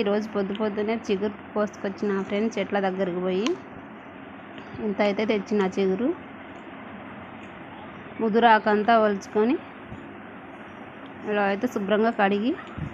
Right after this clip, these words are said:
తీసుకోవాలి. పచ్చిమిర్చి, టమాటా, పల్లీలు, జీలకర్ర గ్యాస్ అంటించుకొని కడాయి పెట్టుకొని పల్లీలు వేసుకొని వేయించుకొని పక్కకు తీసి పెట్టుకోవాలి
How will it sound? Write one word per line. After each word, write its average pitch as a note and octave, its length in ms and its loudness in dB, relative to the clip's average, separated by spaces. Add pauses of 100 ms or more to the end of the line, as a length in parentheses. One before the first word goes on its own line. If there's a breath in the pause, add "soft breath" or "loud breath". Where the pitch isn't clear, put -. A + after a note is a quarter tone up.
(100)
తీసుకోవాలి. F#3+ 760 0 (500)
పచ్చిమిర్చి, G#3 540 0 (100)
టమాటా, G3+ 440 6 (120)
పల్లీలు, G#3 460 4 (680)
జీలకర్ర G#3 420 4 (3000)
గ్యాస్ A3+ 300 6
అంటించుకొని G#3+ 600 2
కడాయి G#3+ 300 6
పెట్టుకొని G#3 440 2 (140)
పల్లీలు G#3 400 4
వేసుకొని G3+ 520 0
వేయించుకొని G3 760 2 (100)
పక్కకు G#3 360 2
తీసి G3+ 200 -2 (140)
పెట్టుకోవాలి F#3+ 680 2